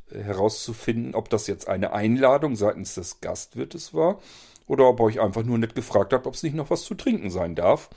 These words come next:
was ihr dann aber selbst bezahlen müsst. Ganz einfache Sache. Gut, äh, ja, dieses Restaurant meiden wir sowieso schon. Das heißt, ähm, wenn's irgendwie geht, versuchen wir dort sowieso nichts mehr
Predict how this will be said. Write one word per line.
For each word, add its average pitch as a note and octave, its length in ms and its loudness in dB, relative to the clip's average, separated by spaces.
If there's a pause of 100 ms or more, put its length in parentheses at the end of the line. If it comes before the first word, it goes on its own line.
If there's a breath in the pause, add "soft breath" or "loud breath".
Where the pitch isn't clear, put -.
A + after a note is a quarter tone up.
(400 loud breath)
was G#2 160 -4
ihr G#2+ 80 0
dann G#2 160 0
aber G#2 380 4 (100)
selbst F#2 420 -4
bezahlen A2 500 0
müsst. - 380 -16 (480)
Ganz F#2+ 240 -2
einfache G#2 380 -4
Sache. E2+ 320 -12 (2250 loud breath)
Gut, - 480 2
äh, D3 100 8
ja, D#3+ 180 10
dieses F3+ 360 -2
Restaurant D3+ 560 2
meiden C#3 380 2
wir C3 60 -6
sowieso B2 360 0
schon. A#3 340 2
Das - 200 -6
heißt, - 380 -4
ähm, A2+ 540 -2 (500)
wenn's A2+ 220 -2
irgendwie C#3 300 -4
geht, A2+ 220 -4
versuchen A2 380 -6
wir G2 80 -4
dort G2+ 220 0
sowieso G2 580 -12
nichts A#2 340 -14
mehr A2 300 -8